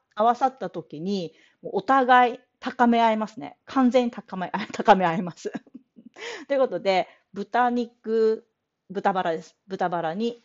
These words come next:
チーズとトマト。いや、食べたくなってきた。食べたくなってきました。はい。で、いずれもですね、このベストスリーはすべて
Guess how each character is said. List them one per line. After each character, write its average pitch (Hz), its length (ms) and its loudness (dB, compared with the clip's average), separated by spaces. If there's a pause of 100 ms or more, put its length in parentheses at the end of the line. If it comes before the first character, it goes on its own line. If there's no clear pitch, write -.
(100)
チ 240 160 -6
ー 196 140 0
ズ 156 140 -12
と - 480 -4
ト - 80 -14
マ 160 140 -10
ト。 - 160 -14 (140)
い 214 100 -8
や、 233 80 -8 (1080)
食 220 100 2
べ 240 40 4
た 254 100 2
く 214 80 -4
な 165 80 -6
っ - 60 -12
て 160 80 -12
き - 60 -20
た。 - 260 -14 (420)
食 226 60 -2
べ 233 80 4
た 233 80 4
く 220 80 -6
な 175 80 -6
っ - 20 -8
て - 80 -16
き 175 100 -16
ま 170 120 -14
し - 80 -20
た。 - 180 -10 (280)
は 190 100 4
い。 170 120 0 (200)
で、 226 80 4 (120)
い 247 60 6
ず 330 140 2
れ 403 80 4
も 403 100 2
で 392 120 2
す 269 80 -4
ね、 233 180 2
こ 240 120 -4
の 240 140 4
ベ 233 160 8
ス 233 100 0
ト 294 120 -2
ス 330 120 -2
リ 311 180 2
ー - 20 4
は 226 180 8
す 302 180 -4
べ 302 140 4
て 208 460 2